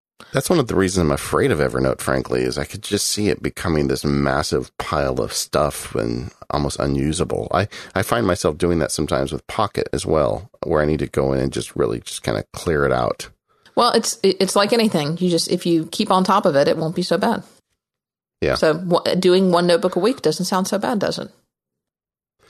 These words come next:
Speaker 1: No, it doesn't, Katie Floyd. Um,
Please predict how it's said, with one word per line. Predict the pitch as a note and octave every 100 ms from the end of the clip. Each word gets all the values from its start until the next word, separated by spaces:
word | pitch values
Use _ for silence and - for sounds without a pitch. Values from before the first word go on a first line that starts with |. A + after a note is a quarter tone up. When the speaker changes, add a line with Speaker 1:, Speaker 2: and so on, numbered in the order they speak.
| - _ _ _ _ _ -
Speaker 1:
No, | F2+
it | B2
doesn't, | C#3 C3 G#2+ -
Katie | E2+ D#2
Floyd. | - C2 C2+ G#2 - -
Um, | A2 A#2